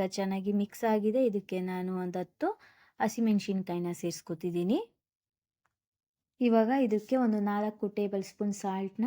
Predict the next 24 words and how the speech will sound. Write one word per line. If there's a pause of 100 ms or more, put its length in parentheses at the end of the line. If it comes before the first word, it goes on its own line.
(100)
ನಾನು
ಸ್ವಲ್ಪ
ಹುರ್ಕೊಂಡು (460)
ಅದನ್ನ (160)
ಆರಿಸಿ
ಅದು
ತಣ್ಣಗಾದ್ಮೇಲೆ
ಇದಕ್ಕೆ
ನಾನು
ಸೇರಿಸ್ಕೊತಿದ್ದೀನಿ. (420)
ಉಪ್ಪನ್ನ
ಹುರ್ದು
ಹಾಕೋದ್ರಿಂದ
ಉಪ್ಪಿನಕಾಯಿ
ಕೆಡೋದಿಲ್ಲ,
ತುಂಬ (100)
ದಿನ (100)
ಇಟ್ಕೋಬಹುದು.
ಇದನ್ನ
ಹಾಕೊಂಡು
ಚೆನ್ನಾಗಿ
ಮಿಕ್ಸ್
ಮಾಡ್ಕೋಬೇಕು. (840)
ಇವಾಗ